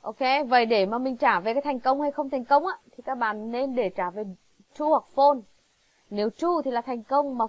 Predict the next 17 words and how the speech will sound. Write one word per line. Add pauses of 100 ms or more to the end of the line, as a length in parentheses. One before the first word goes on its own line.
false
là
không
thành
công. (100)
Cho
nên
chỗ
này
cô
hay
để
cái
chữ
boolean. (1120)
À, (680)
ok.